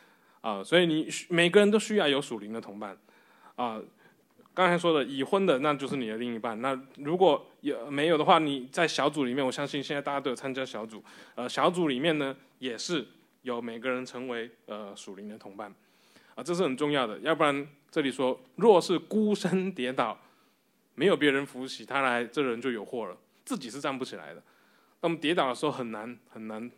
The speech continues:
自己站起来。呃，但是如果有人帮助一起走的话呢，那就会容易多了。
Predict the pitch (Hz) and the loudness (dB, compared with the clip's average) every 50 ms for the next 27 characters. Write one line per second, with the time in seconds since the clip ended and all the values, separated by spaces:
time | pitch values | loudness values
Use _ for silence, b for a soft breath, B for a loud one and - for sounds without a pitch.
0 | _ _ - 127 113 110 104 123 107 107 - - - - - b b b b b | _ _ -18 -16 -16 -14 -12 -10 -12 -12 -12 -16 -18 -20 -20 b b b b b
1 | b b b 107 107 147 151 151 160 139 156 190 190 165 143 131 139 151 156 180 | b b b -4 -2 0 0 0 0 2 4 6 6 6 6 4 2 2 2 2
2 | 170 175 180 170 196 147 156 180 170 - 147 147 - 117 110 123 131 180 202 175 | 2 2 0 0 -2 -2 -2 -4 -6 -8 -8 -6 -6 -6 -4 -4 0 2 2 4
3 | 160 151 147 147 143 123 143 131 - 135 120 110 - - _ _ - 117 110 107 | 4 2 0 0 -2 0 -2 -4 -2 -2 -4 -4 -6 -12 _ _ -14 -12 -12 -10
4 | 117 123 113 104 107 104 101 98 - | -10 -12 -12 -12 -12 -12 -12 -14 -16